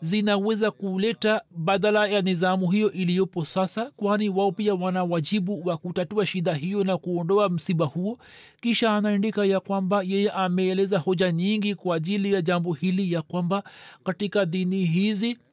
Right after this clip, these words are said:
kwanza kabisa ni kwamba dini zieleze nizamu zao kama zipo, lakini haziwezi kuleta nizamu yote. Kisha anasema kwamba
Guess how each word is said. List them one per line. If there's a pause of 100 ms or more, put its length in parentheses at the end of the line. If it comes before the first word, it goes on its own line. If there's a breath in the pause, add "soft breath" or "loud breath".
(1080 soft breath)
kwanza
kabisa
ni
kwamba
dini
zieleze
nizamu
zao
kama
zipo, (360 loud breath)
lakini
haziwezi
kuleta
nizamu
yote.
Kisha
anasema
kwamba